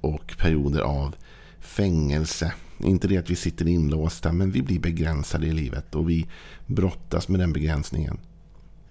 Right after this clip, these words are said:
Och det kan vara långa perioder, det kan vara korta perioder av begränsning. Men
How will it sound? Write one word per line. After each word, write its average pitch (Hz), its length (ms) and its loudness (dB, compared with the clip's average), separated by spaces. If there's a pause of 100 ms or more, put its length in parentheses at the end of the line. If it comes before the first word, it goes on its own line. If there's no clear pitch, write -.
(400)
Och 95 80 4
det 90 80 0
kan 92 160 4
vara 87 120 4
långa 92 280 4
perioder, 85 440 2
det 80 60 2
kan 80 200 -2
vara 73 100 -2
korta - 340 -2
perioder 80 540 0 (800)
av 80 140 0
begränsning. 76 760 -2 (360)
Men 98 200 2